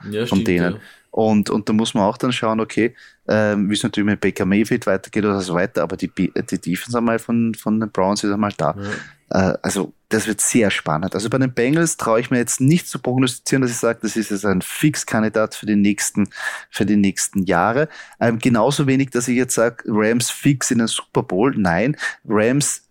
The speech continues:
Speaker 2: ähm, Playoffs würde ich sagen, ja.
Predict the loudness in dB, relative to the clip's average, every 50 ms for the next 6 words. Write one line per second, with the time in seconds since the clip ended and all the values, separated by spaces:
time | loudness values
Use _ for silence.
0 | _ _ _ -8 _ 2 2 4 4 2 0 -2 -4 0 2 2 4 4 4 4
1 | 4 2 0 0 -4 -8 -10 -8 -4 0 0 0 0 0 0 0 0 0 2 0
2 | 2 2 2 0 -2 -4